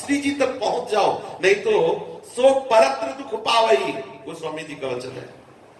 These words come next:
संत सदगुरुदेव क्या करते हैं, इससे ज्यादा प्यार क्या कर सकते हैं? आप हृदय खोल के रख रहे हैं, जीवन रख रहे हैं, वादा कर रहे हैं, इससे ज्यादा क्या हो सकता है?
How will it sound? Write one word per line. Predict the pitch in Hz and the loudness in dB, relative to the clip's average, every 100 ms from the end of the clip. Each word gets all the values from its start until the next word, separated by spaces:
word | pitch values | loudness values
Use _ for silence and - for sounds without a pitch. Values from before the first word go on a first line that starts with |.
| - - - - | -20 -20 -20 -2
संत | 185 190 190 202 | 4 4 2 -4
सदगुरुदेव | 175 165 147 165 170 190 | -4 -4 -4 -6 -2 0
क्या | 185 170 | 2 2
करते | 165 160 131 120 | 2 -2 -8 -12
हैं, | 110 - - _ _ _ _ _ _ | -16 -20 -20 _ _ _ _ _ _
इससे | 196 - 233 | -6 -6 -6
ज्यादा | - 165 165 214 | 2 4 6 4
प्यार | - 202 220 | 4 4 4
क्या | 208 202 220 | 2 2 2
कर | 233 - | 2 -4
सकते | 156 - 139 | -6 -10 -12
हैं? | - - - _ _ _ 156 | -16 -18 -20 _ _ _ -4
आप | 180 180 - - - - - 135 | -2 -4 -12 -18 -20 -20 -14 -4
हृदय | 175 247 | 2 4
खोल | 247 247 247 247 | 4 2 0 2
के | 240 | 2
रख | 220 - | 0 0
रहे | 190 | -2
हैं, | 180 185 | -2 -6
जीवन | - 214 233 262 | -10 -10 0 2
रख | 262 254 240 | 4 0 2
रहे | 254 | 2
हैं, | 208 165 160 | 0 0 2
वादा | 214 254 285 - | 4 4 4 2
कर | 247 240 | -2 -2
रहे | 220 | -2
हैं, | 160 - - | -4 -10 -16
इससे | - - | -16 -10
ज्यादा | 214 196 | -8 -8
क्या | 190 | -10
हो | 175 - | -10 -10
सकता | - | -8
है? | - | -4